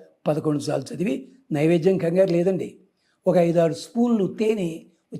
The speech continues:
చిన్న గిన్నెలో వేసి నైవేద్యం పెట్టండి, క్షేమం కలుగుతుంది. ప్రత్యేకించి ఇంట్లో ఉన్న చిన్నపిల్లల ఆరోగ్యం బాగుపడుతుంది. ఒక్కసారి మళ్ళీ శ్లోకం, "నమో పిత్రే జన్మదాత్రే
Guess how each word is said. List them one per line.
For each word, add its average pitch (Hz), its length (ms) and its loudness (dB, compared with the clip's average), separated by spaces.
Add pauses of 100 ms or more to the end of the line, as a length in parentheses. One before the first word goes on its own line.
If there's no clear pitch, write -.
చిన్న 185 120 -2
గిన్నెలో 170 380 0
వేసి 151 460 -4 (320)
నైవేద్యం 127 500 -6
పెట్టండి, 202 500 -8 (440)
క్షేమం 147 400 -2
కలుగుతుంది. 151 640 -6 (320)
ప్రత్యేకించి 175 960 -4 (340)
ఇంట్లో 214 360 0
ఉన్న 202 220 0
చిన్నపిల్లల 247 760 2
ఆరోగ్యం 160 640 0 (400)
బాగుపడుతుంది. 143 960 -4 (260)
ఒక్కసారి 165 600 0
మళ్ళీ 143 420 -2 (280)
శ్లోకం, 190 680 -2 (260)
"నమో 127 340 0
పిత్రే 185 800 0 (220)
జన్మదాత్రే 143 1120 2